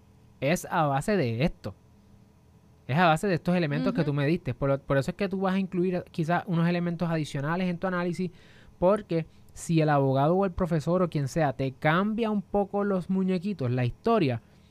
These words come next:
Speaker 1: tú tienes el análisis hecho y ahora tú puedes llegar a esa próxima conclusión sin tener que pasar el trabajo completo. Por eso te digo,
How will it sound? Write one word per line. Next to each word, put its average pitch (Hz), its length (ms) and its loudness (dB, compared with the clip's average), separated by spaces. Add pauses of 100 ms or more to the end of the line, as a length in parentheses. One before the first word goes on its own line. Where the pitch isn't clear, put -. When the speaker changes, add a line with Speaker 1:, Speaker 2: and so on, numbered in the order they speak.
(320)
Speaker 1:
tú 165 120 -2
tienes 214 280 0
el 226 80 -2
análisis 202 540 -6
hecho 214 320 -4
y 156 100 -2
ahora 143 160 -2
tú 170 120 -6
puedes 185 200 -2
llegar 180 260 -2
a 180 40 -2
esa 165 200 -4
próxima 175 420 -4
conclusión 175 540 -4
sin 185 140 -4
tener 139 220 -6
que 165 120 -4
pasar 156 240 -4
el 151 40 -10
trabajo 147 360 -4
completo. 107 560 -6
Por 110 200 -6
eso 160 160 -2
te 196 140 2
digo, 202 320 0